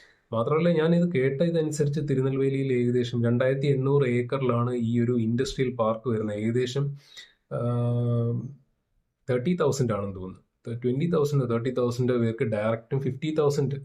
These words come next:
പേർക്ക് ഇൻഡയറക്റ്റുമായിട്ട് ജോബ് സാധ്യത കിട്ടും. അഞ്ഞൂറോളം പേർക്കല്ലാതെ ചെറുകിട കുടിൽ വ്യവസായം എന്ന തരത്തിൽ ഉള്ള സാധ്യതകൾ. പിന്നെ അതുപോലെയുള്ള കുറച്ച് കാര്യങ്ങളാണ് ഞാൻ കേട്ടത്.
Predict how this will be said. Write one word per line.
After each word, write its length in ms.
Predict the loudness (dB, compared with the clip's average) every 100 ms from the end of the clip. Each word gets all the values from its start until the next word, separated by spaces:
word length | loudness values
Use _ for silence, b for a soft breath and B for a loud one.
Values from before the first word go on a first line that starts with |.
| -14 b b b b b -4
പേർക്ക് 280 | 0 0 0
ഇൻഡയറക്റ്റുമായിട്ട് 1300 | -4 -4 -2 0 2 2 2 2 2 2 0 0 -4 -8 _ _ _ -4
ജോബ് 360 | 0 2 2
സാധ്യത 380 | 2 2 2 2
കിട്ടും. 360 | 0 -2 -6 -8 -14 _ _ _ _ -4
അഞ്ഞൂറോളം 840 | 0 4 4 6 4 2 0 -8 _ _ -4
പേർക്കല്ലാതെ 680 | -2 0 0 2 2 2 2
ചെറുകിട 420 | 2 4 4 2
കുടിൽ 300 | 2 0 2
വ്യവസായം 680 | 2 2 2 2 2 0 -6 _ -8
എന്ന 260 | -2 2 2
തരത്തിൽ 440 | 2 0 0 -2 -8 -4
ഉള്ള 180 | -2
സാധ്യതകൾ. 640 | 0 2 2 2 0 -2 -6 _ b b b b b -20 _ _ -6
പിന്നെ 320 | -2 0 2 0 0 -6 -4
അതുപോലെയുള്ള 560 | 0 2 4 6 4 2
കുറച്ച് 300 | 0 -2 -2 -2
കാര്യങ്ങളാണ് 440 | 0 2 2 2
ഞാൻ 140 | -2
കേട്ടത്. 480 | -2 -2 -2 -2 -2